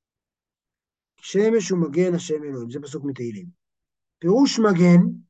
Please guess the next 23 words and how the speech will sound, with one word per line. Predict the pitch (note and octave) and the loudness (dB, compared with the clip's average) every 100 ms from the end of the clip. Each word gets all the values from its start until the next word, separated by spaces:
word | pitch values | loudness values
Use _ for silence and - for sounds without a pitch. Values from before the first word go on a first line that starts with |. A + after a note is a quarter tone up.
| _ _ _ _ _ _ _ _ _ - | _ _ _ _ _ _ _ _ _ 0
"הוא | F3+ | 2
נרתיק | G3+ F3 F3+ C#4 | 2 0 -2 -2
לשמש | B3 F#3+ A#3 A3+ F3 F3 | 0 0 2 2 0 -4
להגן | F3 E3+ B3+ C#4 | -4 -2 -4 -4
שיוכלו | F3+ F#3 F3+ A#3+ | -4 -4 -2 2
הבריות | A#3 G3 G3+ F#3+ | 2 2 -2 -4
לסובלו." | F3+ F3+ D3+ | -8 -10 -10
הוא | B2+ D3 | -12 -12
ממשיך | D#3+ B3+ C4+ | -10 -6 -2
עם | |
המטאפורה | A3+ F#3+ F#3 A#3+ A#3+ B3 A#3 | 0 0 0 -2 0 0 0
של | G3+ | -2
השמש. | F#3 F3 F3 B2 - - - _ _ _ _ _ _ _ _ _ _ - | -4 -4 -4 -6 -10 -20 -20 _ _ _ _ _ _ _ _ _ _ -6
פירוש | F#3+ C4+ A#3 | -2 -2 0
מגן, | A3 E3+ F3+ A3+ D3+ | -2 0 2 0 0
מגן, | D#3+ E3+ B3 | -2 2 2
"הוא | G#3 | 4
נרתיק | F3+ - C4+ | 0 0 -2
לשמש | B3+ G3+ A#3+ B3 G3 | 0 0 0 0 -2
להגן | F#3 C#3+ D#3 A#3+ B3+ | -4 -2 -2 -2 -2
שיוכלו | F#3+ F3 B3+ | -8 -6 -2
הבריות | A3+ G#3+ A3 | 0 0 -2
לסובלו." | G#3+ G3 F#3 F#3+ - | -4 -8 -8 -8 -12